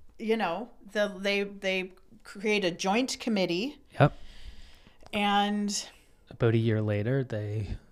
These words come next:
Speaker 1: they release a report
Speaker 2: Yep.
Speaker 1: on February twenty sixteen with twenty-one recommendations for legislation.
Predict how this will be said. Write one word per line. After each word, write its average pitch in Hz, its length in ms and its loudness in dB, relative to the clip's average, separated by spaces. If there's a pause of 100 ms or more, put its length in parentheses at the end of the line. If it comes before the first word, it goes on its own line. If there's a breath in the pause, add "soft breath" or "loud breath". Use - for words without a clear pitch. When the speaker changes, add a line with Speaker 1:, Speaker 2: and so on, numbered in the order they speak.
Speaker 1:
they 190 140 -2
release 196 360 -2
a 233 40 -2
report 254 640 0
Speaker 2:
Yep. - 180 -2 (300)
Speaker 1:
on 202 140 -4
February 208 420 0
twenty 214 220 -2
sixteen 220 500 -2
with 202 200 -4
twenty-one 190 1080 0
recommendations 165 1300 -4
for 156 240 -4
legislation. 151 920 -8